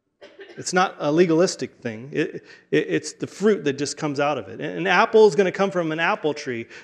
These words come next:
Tho-, those flowers are gonna come from my crepe myrtle. I don't have to, I don't have to make them produce it. I just have to get rid of all the other stuff.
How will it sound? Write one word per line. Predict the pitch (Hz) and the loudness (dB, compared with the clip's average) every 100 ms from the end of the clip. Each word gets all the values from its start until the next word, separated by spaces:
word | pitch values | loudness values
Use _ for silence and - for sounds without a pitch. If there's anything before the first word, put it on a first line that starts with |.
| - | -4
Tho-, | 165 185 | -2 0
those | 175 175 | 0 -2
flowers | - 170 175 208 220 170 | -2 2 4 4 2 2
are | |
gonna | 165 156 | 0 -2
come | - 214 | -2 -4
from | 208 180 | -2 -4
my | 156 | -4
crepe | 143 170 160 | -2 -2 -2
myrtle. | 160 170 127 | -2 -2 -2
I | 165 | -4
don't | 139 | -6
have | 175 - | -10 -6
to, | 147 - - - - | -6 -6 -18 -10 -4
I | |
don't | 180 | -4
have | 170 | -4
to | 156 | -4
make | 131 143 175 - | -2 4 4 4
them | 151 147 | 0 -2
produce | - 131 160 175 | -4 0 0 0
it. | 127 | -2
I | 151 | -2
just | 180 | -2
have | 160 - | -4 -4
to | |
get | 123 165 | 0 0
rid | 160 170 | 2 0
of | 143 | 0
all | 135 147 | 0 -2
the | 143 139 | -2 -4
other | 127 120 - - - | -4 -8 -12 -20 -20
stuff. | - - 156 120 | -16 -4 -2 -2